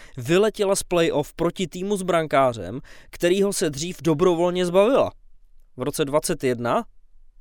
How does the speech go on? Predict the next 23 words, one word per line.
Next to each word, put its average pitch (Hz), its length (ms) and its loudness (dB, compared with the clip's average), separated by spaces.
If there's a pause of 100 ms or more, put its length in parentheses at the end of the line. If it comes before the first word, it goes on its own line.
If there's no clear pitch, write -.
(220)
to - 80 -10
byl 120 160 0
Kacetl 110 440 -6
s - 40 -18
Třinci, 139 440 -6 (920)
loni 151 600 2
to 143 100 -4
byl 131 180 0
Klimeš 139 360 -2
ve 127 100 -2
Vítkovicích 123 800 -6 (880)
a 117 80 0
letos 147 520 -2 (360)
Tomek 127 440 -6 (120)
s - 120 -14
Litvínovem. 123 680 -8 (1400)
Brňanům 202 460 2
proti 190 280 0
Vervě 175 460 4
nepomohla 175 560 4
bekovka 190 640 2 (340)
ani 196 180 0
přítomnost 175 760 -4